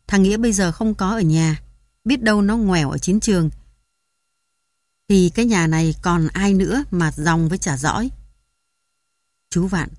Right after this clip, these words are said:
tóm cổ tay ông Sung lôi ra ngõ. Đám tang ông Khiên đông nhất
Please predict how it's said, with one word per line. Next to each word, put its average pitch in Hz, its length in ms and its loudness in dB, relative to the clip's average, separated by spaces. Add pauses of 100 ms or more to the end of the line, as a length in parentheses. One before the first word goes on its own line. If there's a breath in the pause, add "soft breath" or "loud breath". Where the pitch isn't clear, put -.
(180)
tóm 170 280 -4
cổ 160 160 -4
tay 160 220 -4
ông 156 140 -4
Sung 160 320 -2
lôi 165 160 0
ra 156 140 -4
ngõ. 147 280 -6 (920)
Đám 170 220 0
tang 180 260 -4
ông 170 180 -2
Khiên 170 440 -2
đông 180 260 -2
nhất 254 160 -2